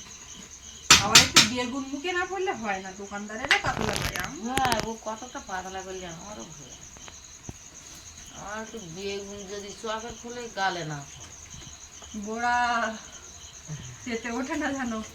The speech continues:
Speaker 1: কাঠের জাল তো, এ সামাল দেওয়া খুব দুষ্কর।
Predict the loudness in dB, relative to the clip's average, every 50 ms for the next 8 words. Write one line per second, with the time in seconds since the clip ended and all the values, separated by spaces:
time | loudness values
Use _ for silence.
0 | -12 -14 -14 -14 -14 -14 -16 -16 -16 -6 2 4 4 4 4 4 2 2 2 4
1 | 8 8 8 8 8 4 2 2 2 2 2 0 -2 -4 -4 -4 -6 -10 -10 -8
2 | -6 -6 -4 -4 -2 -2 -2 -2 -4 -6 -10 -10 -10 -10 -10 -12 -12 -12 -12 -12
3 | -12